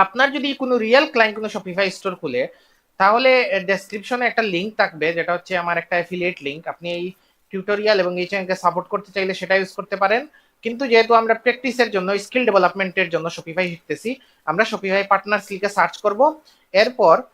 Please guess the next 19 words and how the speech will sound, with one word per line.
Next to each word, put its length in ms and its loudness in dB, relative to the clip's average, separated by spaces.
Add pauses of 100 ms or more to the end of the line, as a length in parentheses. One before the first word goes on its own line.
(260)
Google-এ 340 0
সার্চ 160 0 (100)
করব, 120 -2 (120)
এরপর 200 -2 (140)
এই 120 0
যে 140 -2
পেজটা 400 -2
আসবে 240 -4 (120)
shopify 380 -2 (100)
dot 220 -2
com 180 -2
forward 360 4 (200)
slash 300 0 (120)
partners, 440 -2 (260)
এইখানে 380 -2
আমরা 200 4 (680)
একটা 260 -2
অ্যাকাউন্ট 420 2
খুলব। 200 -8